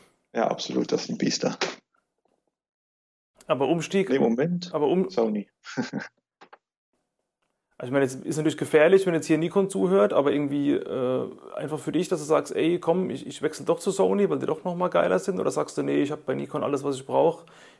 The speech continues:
Speaker 2: ich muss nicht nachdenken über Systemwechsel“?
Speaker 1: Nö, mach ich mir gar keine Gedanken. Ähm, weil die Unterschiede im Endeffekt so minimal sind. Es gibt so geile Fotografen, die unabhängig von Brand geile Fotos machen.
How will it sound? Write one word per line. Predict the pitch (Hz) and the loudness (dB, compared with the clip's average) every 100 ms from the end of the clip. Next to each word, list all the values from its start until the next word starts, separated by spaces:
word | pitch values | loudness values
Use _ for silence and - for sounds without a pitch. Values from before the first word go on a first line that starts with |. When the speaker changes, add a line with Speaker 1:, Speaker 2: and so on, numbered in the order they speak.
| - | -16
Speaker 2:
ich | 123 | -10
muss | 147 | -8
nicht | 151 135 | -6 -4
nachdenken | 135 127 143 - 135 | -6 -4 -6 -6 -6
über | 127 | -6
Systemwechsel“? | 123 127 135 127 123 - 123 _ _ _ _ _ _ _ _ _ | -8 -6 -6 -4 -8 -10 -16 _ _ _ _ _ _ _ _ _
Speaker 1:
Nö, | - 226 208 214 | -2 2 2 0
mach | - 104 | -4 -4
ich | 104 | -2
mir | 123 | -2
gar | 120 - | -2 -2
keine | 117 - | -4 -6
Gedanken. | - 120 - - - - - | -4 -4 -6 -10 -12 -10 -4
Ähm, | 120 117 - - | -2 0 -4 -2
weil | 131 | 0
die | 135 - | 0 -4
Unterschiede | 139 143 127 - 131 | -6 -6 -4 -6 -8
im | 127 | -8
Endeffekt | - 120 113 120 117 - | -10 -10 -8 -8 -10 -8
so | - 113 | -2 -2
minimal | 113 110 107 98 98 101 | 0 -2 -4 -2 -2 -2
sind. | 110 110 | -6 -8
Es | - - | -10 -6
gibt | - 127 - - - _ _ _ _ | -2 -4 -4 -16 -16 _ _ _ _
so | - - - | -8 -8 -6
geile | - 113 - 139 - _ _ _ _ | -2 0 0 -2 -6 _ _ _ _
Fotografen, | 123 120 120 117 120 123 - 123 151 156 - _ _ _ - | -2 0 2 2 2 2 0 -4 -2 -6 -10 _ _ _ -4
die | 120 120 127 - _ | 0 2 2 -2 _
unabhängig | 139 135 131 127 123 120 - | -2 0 0 0 0 -2 -2
von | 123 110 117 - _ _ _ - | -2 -2 -4 -12 _ _ _ -4
Brand | 117 113 120 - | 0 0 -2 -4
geile | - - | -2 -2
Fotos | 120 143 - 117 | -2 -4 -2 -4
machen. | 127 - 160 | -6 -8 -10